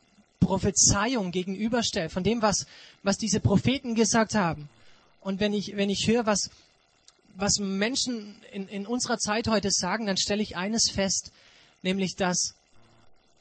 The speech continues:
dass es auf der einen Seite immer um Apokalypse, um Weltuntergang und Panik, Panikmacherei geht, auf der anderen Seite geht's um, um Rettung,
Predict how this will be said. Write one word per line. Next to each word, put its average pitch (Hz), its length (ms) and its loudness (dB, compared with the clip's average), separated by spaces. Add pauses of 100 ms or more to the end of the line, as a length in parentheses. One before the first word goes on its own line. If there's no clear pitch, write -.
(1200)
dass 175 180 0
es 202 100 0
auf 185 140 -2
der 170 120 -2
einen 220 160 -4
Seite 220 200 0
immer 226 320 -4
um 190 240 -6
Apokalypse, - 840 0
um 175 140 -6
Weltuntergang 214 580 -2
und 190 160 -6
Panik, 214 480 -2 (360)
Panikmacherei 185 800 0
geht, 208 180 -4
auf 170 120 -2
der - 120 -6
anderen 208 380 -2
Seite 170 400 -4
geht's 175 340 -4
um, 160 260 -4 (440)
um 170 180 -6
Rettung, 160 680 -4